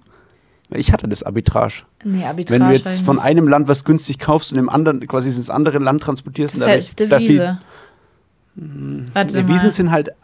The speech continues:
Speaker 1: ausländische Währungen. Einfach,
Speaker 2: Glaub ich
Speaker 1: also
Speaker 2: nicht.
Speaker 1: Anteile
Speaker 2: Aber irgendwie
Speaker 1: oder
Speaker 2: geht das
Speaker 1: halt
Speaker 2: Internet
Speaker 1: Mengen
Speaker 2: hier
Speaker 1: an
Speaker 2: nicht.
Speaker 1: ausländischen,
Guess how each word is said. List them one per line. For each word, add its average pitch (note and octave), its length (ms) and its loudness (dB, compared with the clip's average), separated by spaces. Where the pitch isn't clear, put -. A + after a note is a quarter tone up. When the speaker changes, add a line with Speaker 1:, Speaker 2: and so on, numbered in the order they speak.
Speaker 1:
ausländische D3 600 0
Währungen. B2+ 440 0
Einfach, A2+ 240 -4
Speaker 2:
Glaub - 140 2
ich - 80 2
Speaker 1:
also F#2+ 120 2
Speaker 2:
nicht. - 220 -12
Speaker 1:
Anteile D3+ 320 0
Speaker 2:
Aber C#3+ 140 4
irgendwie G3 180 -6
Speaker 1:
oder F3 100 -4
Speaker 2:
geht A2 40 0
das A2 80 0
Speaker 1:
halt A#2 120 0
Speaker 2:
Internet - 340 -4
Speaker 1:
Mengen C#3+ 140 4
Speaker 2:
hier D3 120 4
Speaker 1:
an C3+ 60 0
Speaker 2:
nicht. C3+ 100 -4
Speaker 1:
ausländischen, C3+ 540 -4